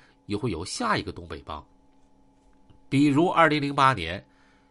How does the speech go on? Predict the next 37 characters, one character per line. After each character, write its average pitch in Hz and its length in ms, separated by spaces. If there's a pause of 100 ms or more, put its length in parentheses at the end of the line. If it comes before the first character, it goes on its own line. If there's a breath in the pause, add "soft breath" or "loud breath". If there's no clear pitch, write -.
(180 soft breath)
有 90 120
一 120 120
个 123 100
从 123 240
东 151 220
北 90 180
到 92 220
昆 143 240
明 113 160
谋 101 180
生 143 180
的 101 120
柳 80 120
长 113 280
福， 98 340 (760 soft breath)
他 117 140
原 113 240
本 85 180
啊 95 140
是 - 160
搞 101 140
旅 87 160
行 117 200
社 156 280
的， 76 120 (640 soft breath)
专 151 240
门 120 140
在 113 280
昆 - 220
明 135 140
机 139 180
场 90 320
做 104 220
旅 78 160
游 92 160
宣 156 240
传、 120 420